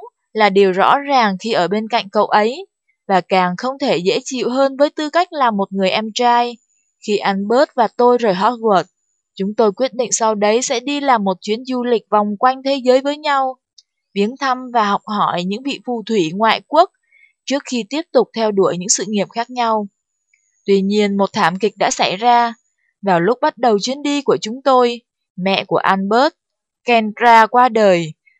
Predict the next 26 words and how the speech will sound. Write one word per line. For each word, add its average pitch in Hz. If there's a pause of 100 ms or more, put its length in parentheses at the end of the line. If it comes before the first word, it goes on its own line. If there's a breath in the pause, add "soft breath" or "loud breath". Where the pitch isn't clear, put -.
để 170
lại 202
trọng 208
trách 311
gia 262
đình 226
nặng 208
nề 208
trên 226
vai 240
Albert. 233 (800)
Tôi 202
hoãn 202
chuyến 233
đi 254
của 175
mình 185
một 190
thời 196
gian 247
để 185
tham 208
dự 196
lễ 180
tang 262
của 165